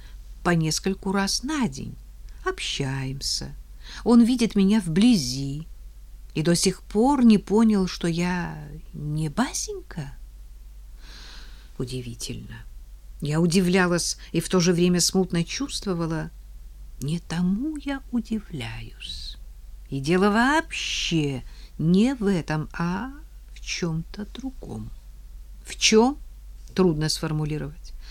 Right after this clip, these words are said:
Но происходило что-то неестественное,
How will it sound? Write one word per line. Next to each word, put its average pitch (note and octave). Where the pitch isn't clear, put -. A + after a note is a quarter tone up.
Но F3
происходило F#3
что-то -
неестественное, F#3+